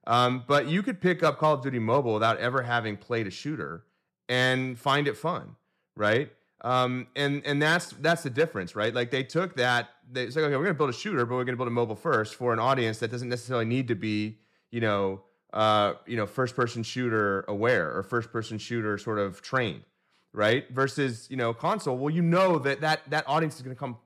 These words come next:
come seek you out. So that's one piece. So, like, I don't think the, the people that have made the mobas, and a lot of, none of the mobas on mobile have been, like, you know, massively successful,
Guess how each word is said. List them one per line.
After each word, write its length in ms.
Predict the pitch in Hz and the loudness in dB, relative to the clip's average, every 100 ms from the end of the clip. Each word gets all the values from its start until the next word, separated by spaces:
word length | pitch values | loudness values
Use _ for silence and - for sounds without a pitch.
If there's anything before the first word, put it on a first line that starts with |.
| _ | _
come 160 | 131 | -12
seek 220 | 120 143 131 | -10 -12 -8
you 100 | 135 | -6
out. 240 | 98 - _ _ | -6 -8 _ _
So 100 | - | -4
that's 100 | - | -2
one 180 | 143 175 | 2 2
piece. 320 | 165 92 98 - _ | 0 -6 -10 -16 _
So, 120 | - | -2
like, 120 | 165 | 2
I 60 | 151 | 4
don't 180 | 196 190 | 4 2
think 140 | 190 | -2
the, 80 | 147 | -4
the 200 | 120 135 | -4 -4
people 220 | 131 190 | -4 -2
that 100 | 180 | -2
have 60 | 135 | 0
made 140 | 139 | -2
the 60 | 113 | 0
mobas, 360 | 117 143 120 | 2 2 0
and 100 | 104 | -2
a 20 | 123 | 0
lot 140 | 143 | 0
of, 80 | 107 | 0
none 200 | 120 147 | -2 -2
of 40 | |
the 60 | 123 | 0
mobas 320 | 120 117 110 | 0 0 -4
on 160 | 104 104 | -4 -4
mobile 300 | 104 110 104 | -4 -2 -4
have 120 | 92 | -6
been, 120 | 101 | -8
like, 160 | 95 92 | -8 -10
you 80 | 95 | -12
know, 260 | 92 85 - _ _ _ _ _ | -10 -10 -14 _ _ _ _ _
massively 360 | 95 107 104 104 | -10 -8 -6 -10
successful, 480 | 92 107 170 117 | -8 -4 -4 -4